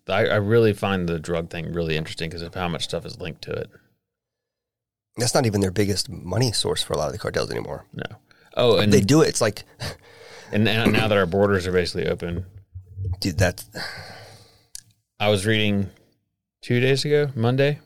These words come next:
Speaker 1: um, Biden did a, a press conference and said, "Now that covid is over,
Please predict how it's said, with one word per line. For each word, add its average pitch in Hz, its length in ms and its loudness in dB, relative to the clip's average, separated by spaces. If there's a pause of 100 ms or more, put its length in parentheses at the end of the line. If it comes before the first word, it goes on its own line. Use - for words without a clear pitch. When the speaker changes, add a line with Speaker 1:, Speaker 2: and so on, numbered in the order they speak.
(1300)
Speaker 1:
um, 95 480 -6 (120)
Biden 110 260 4
did 104 160 4
a, 92 360 2 (1400)
a 98 200 0
press 110 260 2
conference 92 400 -2
and 92 120 -6
said, 87 240 2
"Now 101 200 2
that 110 120 2
covid 113 320 6
is 120 120 2
over, 107 440 6